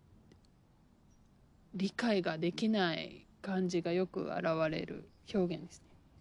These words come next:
表現です。え、わからなかった私は、普通のニュースを開きました。何と書いていたかというと、うーん、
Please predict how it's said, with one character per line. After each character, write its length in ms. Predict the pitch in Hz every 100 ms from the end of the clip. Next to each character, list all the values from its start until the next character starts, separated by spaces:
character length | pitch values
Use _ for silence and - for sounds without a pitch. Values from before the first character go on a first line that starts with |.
| - - - - - - 202
表 220 | 175 175
現 80 | -
で 80 |
す。 240 | - - - - - - - - - - - - - - -
え、 100 | 240 208 - - - - - - -
わ 80 | 208
か 140 | 269
ら 100 | 330
な 160 | 339 277
か 120 | 185
っ 40 |
た 180 | - 165
私 380 | 165 170 170 180
は、 240 | 170 175 - - - -
普 160 | - -
通 220 | 233 247
の 140 | 277
ニ 160 | 285 302
ュ 40 |
ー 40 | 277
ス 160 | -
を 320 | 202 254 320 359 - 208
開 160 | 180
き 140 | 170 170
ま 160 | 156
し 100 | -
た。 100 | - - - - - - - - - - - - - -
何 200 | 294 349
と 120 | 240
書 60 | 196
い 100 | 185
て 120 | 160
い 80 | 160
た 120 | -
か 140 | - 165
と 120 | 165
い 100 | 156
う 60 |
と、 400 | - 262 285 202 - - - - - - - - - - - - - - - - - - - - - - - - - - 208
う 60 |
ー 20 | 202
ん、 880 | 196 190 185 180 180 196 196 196